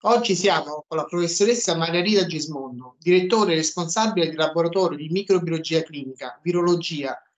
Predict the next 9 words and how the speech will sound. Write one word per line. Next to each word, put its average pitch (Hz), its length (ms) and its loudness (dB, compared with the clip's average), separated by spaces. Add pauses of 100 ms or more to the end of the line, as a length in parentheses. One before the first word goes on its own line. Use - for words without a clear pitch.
(180)
e 165 140 2
diagnostica 180 580 2
bioemergenziale 147 840 -4
dell'ospedale 190 440 2
Sacco 214 320 -2
di 156 120 -6
Milano. 123 460 -10
Benvenuta, 170 480 2
professoressa. 147 680 -12